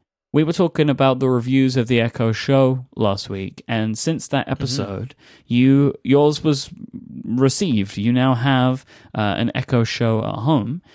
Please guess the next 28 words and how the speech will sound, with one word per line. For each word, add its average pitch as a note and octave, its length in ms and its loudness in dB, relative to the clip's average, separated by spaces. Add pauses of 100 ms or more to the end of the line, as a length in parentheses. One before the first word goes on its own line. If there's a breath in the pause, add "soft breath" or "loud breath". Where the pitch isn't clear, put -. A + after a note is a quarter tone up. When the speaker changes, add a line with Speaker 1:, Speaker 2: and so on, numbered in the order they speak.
(240 soft breath)
Speaker 1:
and A#2+ 460 2
I B2+ 180 2
was C#3 140 -2
saying B2+ 320 0
on A#2 100 0
the C3 100 0
episode A#2+ 600 -4
that, G#2+ 180 -8
like, G#2 220 -8
I'm A#2 280 0
reserving A2+ 500 0
most A2+ 240 -2
of G#2+ 80 -4
my A2 200 -4
judgment G#2 500 -6 (280 soft breath)
until G#2+ 420 -2
I G#2+ 120 -2
hear G#2+ 320 0
what A2 180 0
you C3+ 220 2
have G#2+ 260 0
to - 80 -12
say. F#2+ 480 -6 (340 soft breath)
So C3 440 2
what's C#3 220 -2
going D3 260 -2
on? A#2 160 -6
Speaker 2:
Wow. A2 340 -8